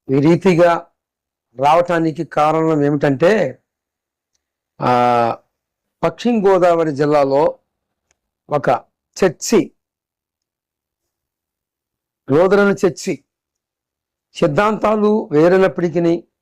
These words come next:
మరి యేసు ప్రభువు వారి నామం ఒకటే గనుక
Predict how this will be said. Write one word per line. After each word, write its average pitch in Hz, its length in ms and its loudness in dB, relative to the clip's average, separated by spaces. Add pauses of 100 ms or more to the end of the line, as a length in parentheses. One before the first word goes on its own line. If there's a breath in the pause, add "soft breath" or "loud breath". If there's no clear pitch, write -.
(880)
మరి 160 380 -2 (1000)
యేసు 208 680 0
ప్రభువు 202 340 2
వారి 185 200 0
నామం 180 340 -2
ఒకటే 147 320 -2
గనుక 160 500 -2